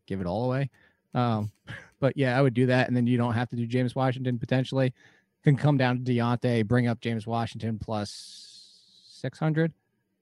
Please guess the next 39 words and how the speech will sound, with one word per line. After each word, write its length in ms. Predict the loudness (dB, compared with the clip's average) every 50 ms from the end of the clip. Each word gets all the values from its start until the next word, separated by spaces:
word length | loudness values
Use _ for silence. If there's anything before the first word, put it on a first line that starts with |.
| _ _ _ _ _ _ _ _ _ 8
So 120 | 10 12
there's 140 | 12 12 12
other 240 | 12 10 10 10 10
options 300 | 10 10 8 6 2 2
that, 140 | 2 2 0 -2 -8 -12 -18 0 2
that 180 | 2 2 4
just, 180 | 4 4 6 6
it 120 | 6 6
gives, 180 | 8 6 6 6 4
this 140 | 0 -2 0
gives 200 | 2 0 0 2
people 280 | 2 2 4 6 6
a 60 | 6 6
base 260 | 6 4 4 4 4
to 100 | 4 4
work 220 | 4 6 6 6
off 240 | 6 4 4 4 2
of, 160 | 0 -6 0 4
and 100 | 6 8
you 60 | 8
don't 160 | 8 8 6
need 120 | 4 4
the 80 | 2 2
Saints 280 | 4 4 4 4 4 4
either. 180 | 4 6 6
You 120 | 4 4 4
could 120 | 2 2
drop 220 | 2 2 2 2
down 160 | 2 0 0 0
to 60 | 0
the 60 | -2
Steelers 320 | 0 2 4 6 6 6
for 100 | 4 2
two 160 | 2 4 4 4
hundred 260 | 4 4 2 2 0
and 100 | 0 0
save 220 | 2 2 2 2
some 100 | 2 2
money. 300 | 4 4 4 2 0 -2